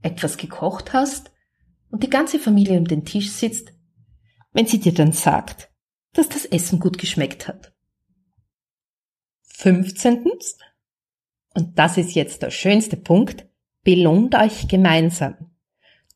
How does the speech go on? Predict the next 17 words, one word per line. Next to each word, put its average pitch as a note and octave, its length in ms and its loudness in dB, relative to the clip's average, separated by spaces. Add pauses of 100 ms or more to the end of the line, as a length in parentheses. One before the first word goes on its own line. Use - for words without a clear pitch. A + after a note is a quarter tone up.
Durch F3+ 200 0
die E3+ 100 2
Mithilfe E4+ 680 2 (640)
und E3 160 -4
durch F3 140 -2
das - 160 -8
Zusammenhelfen G3 1040 0
bleibt - 400 -2
mehr D3+ 420 2
Zeit. - 540 -6 (680)
Und G#3 140 0
diese D4+ 240 0
Zeit - 480 0
könnt F#3 320 0
ihr B3 60 -4
natürlich C#4+ 480 -4
auch E4 200 -8